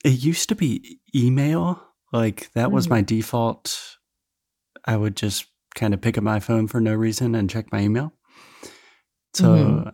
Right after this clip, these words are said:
Speaker 1: I deleted email off of my phone.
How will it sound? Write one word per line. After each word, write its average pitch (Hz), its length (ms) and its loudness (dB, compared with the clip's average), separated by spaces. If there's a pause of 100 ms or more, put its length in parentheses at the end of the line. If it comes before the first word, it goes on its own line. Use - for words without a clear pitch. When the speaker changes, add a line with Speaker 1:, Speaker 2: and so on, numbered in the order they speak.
(120)
Speaker 1:
I - 160 0
deleted 113 640 0 (640)
email 127 520 2
off 135 220 0
of - 60 -6
my 147 140 2
phone. 156 380 -2